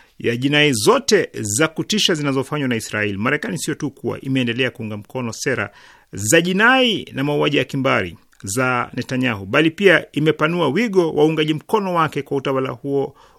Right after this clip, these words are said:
unaoua wanawake na watoto bila huruma. Katika hali hiyo, mbali na kuipatia Israel silaha za kila aina na kuunga mkono siasa za wazayuni katika duru na taasisi za kimataifa, Marekani inaunga mkono kikamilifu sera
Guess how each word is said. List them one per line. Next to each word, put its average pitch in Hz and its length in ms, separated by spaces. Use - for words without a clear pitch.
unaoua 147 840
wanawake 135 460
na 127 120
watoto 123 340
bila 123 340
huruma. 104 400
Katika 254 220
hali 254 200
hiyo, 262 200
mbali 202 280
na 196 120
kuipatia 160 440
Israel 160 380
silaha 165 380
za 135 120
kila 131 240
aina 147 200
na 139 100
kuunga 127 260
mkono 147 380
siasa 135 340
za 127 120
wazayuni 123 360
katika 120 280
duru 143 300
na 123 120
taasisi 117 480
za 120 80
kimataifa, 131 520
Marekani 131 440
inaunga 147 280
mkono 156 320
kikamilifu 151 540
sera 143 360